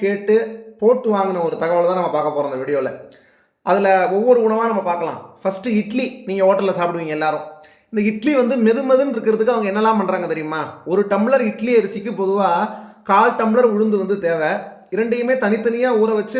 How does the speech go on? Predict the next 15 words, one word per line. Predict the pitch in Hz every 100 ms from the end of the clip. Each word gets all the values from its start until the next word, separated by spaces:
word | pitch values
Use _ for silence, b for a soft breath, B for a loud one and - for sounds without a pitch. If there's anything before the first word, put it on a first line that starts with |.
| 254
தனித்தனியா | 196 214 214 214 208
தான் | 233 220 190
வந்து | 196 180
அரைக்கணும். | 185 185 160 - - b b b
அஞ்சு | - 247 269
மணி | 254 233
நேரம் | 240 269 254 226 202 175 - - 196
வந்து | 214 240 226 202 196
பாத்தீங்கன்னா | 202 196 214 233 240 208 190 - - -
புளிக்க | 233 220 226
வச்சுட்டா | 202 - 233 247 - - - - _ -
பஞ்சு | 220 233 220
போல | 247 262 254
இட்லி | 208 240
வந்து | 220